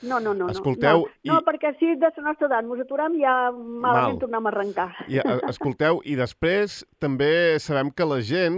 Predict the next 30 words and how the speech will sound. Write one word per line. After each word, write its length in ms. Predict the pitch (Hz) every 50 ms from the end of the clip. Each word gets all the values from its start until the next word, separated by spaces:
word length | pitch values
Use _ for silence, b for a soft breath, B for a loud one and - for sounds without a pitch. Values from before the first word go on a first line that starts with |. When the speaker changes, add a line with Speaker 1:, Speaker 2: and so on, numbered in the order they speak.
| 185 -
Speaker 2:
com 160 | 156 131 -
que 80 | -
ha 80 | 127 123
hagut 160 | 123 135 135
de 140 | 123 143 -
passar 240 | 139 131 - 143 135
més 160 | 135 127 131
estona 320 | 117 - - 143 131 127 127
a 60 | -
casa, 240 | 151 156 147 180 190
doncs 320 | 180 165 135 120 - - - -
el 80 | 127 113
que 160 | - 131 120
fa 160 | - 135 135 143
és 140 | 143 143
mirar 240 | 160 160 147 147 139
més 240 | 135 131 127 - -
pel·lícules, 1120 | - - 123 117 147 185 196 - - 175 170 170 165 170 165 165 165 170 160 - - b b b b b -
més 260 | 123 135 143 147 139
sèries 720 | - - - 165 170 185 170 180 165 165 160 160 147 139
de 80 | 156 -
televisió, 840 | 143 139 139 123 120 131 117 104 123 160 180 185 180 180 175 175 160 b b b b b
llegeix 500 | - 135 139 143 135 120 147 143 131 - 127 147
més. 540 | 160 180 185 180 180 185 175 - - - b b b b b b b
Eh, 1120 | - - 127 131 127 127 123 123 120 120 120 120 120 120 120 117 110 - - - - - _ _ _ _ _ - - -
en 100 | 127 143
Pep 320 | - - 151 160 170 - -
i 60 | 208
na 200 | 202 190 175 156 151
Rita, 460 | 135 151 165 160 - 208 214 220 226